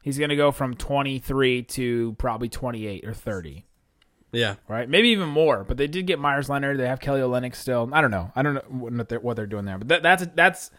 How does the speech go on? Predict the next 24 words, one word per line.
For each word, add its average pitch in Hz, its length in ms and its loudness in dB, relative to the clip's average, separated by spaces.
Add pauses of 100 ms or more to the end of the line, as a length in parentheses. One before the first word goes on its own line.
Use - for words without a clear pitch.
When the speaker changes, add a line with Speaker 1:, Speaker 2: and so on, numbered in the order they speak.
(280)
Speaker 1:
definitely 214 300 6
a 180 80 8
player 151 300 4
that 131 180 -6
needs 143 300 -4
to - 20 -8
take 147 160 2
a 127 60 -2
leap 113 320 -4 (500)
that, 117 180 0
uh, 107 300 -2
that 127 140 -8
can, 135 260 -2
if 120 80 -2
their 123 120 -4
team 143 220 -2
wants 139 160 -2
to 147 80 -2
even 139 160 -2
make 123 200 -4
the 110 40 -10
playoffs, 107 440 -4
I 101 80 -8
think. 73 300 -18